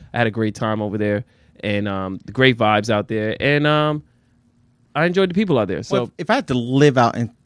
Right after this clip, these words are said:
Speaker 2: California or out in the West, I, you know, I would probably do San Francisco. I, I really enjoy that over there.
Speaker 1: Yeah.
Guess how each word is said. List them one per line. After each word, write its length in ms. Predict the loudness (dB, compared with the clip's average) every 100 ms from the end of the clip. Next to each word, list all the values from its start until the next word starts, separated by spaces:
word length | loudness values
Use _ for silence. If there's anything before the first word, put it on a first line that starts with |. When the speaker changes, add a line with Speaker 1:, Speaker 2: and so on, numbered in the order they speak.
| _ -8
Speaker 2:
California 640 | -4 -4 -2 -2 0 -2
or 140 | -2
out 160 | 0 0
in 80 | 0
the 60 |
West, 340 | 0 0 0 -2
I, 100 | -4 -4 -6
you 140 | -2
know, 120 | 0 2
I 120 | 6
would 200 | 6 4
probably 240 | 2 2 2
do 140 | -2
San 180 | -4 -8
Francisco. 500 | -8 -12 -14 -14 -16
I, 240 | -8 -6 -4
I 100 | -2
really 300 | -2 0 0
enjoy 300 | -2 -4 -6
that 240 | -6 -8 -8
over 180 | -12 -8
there. 200 | -2
Speaker 1:
Yeah. 60 | -2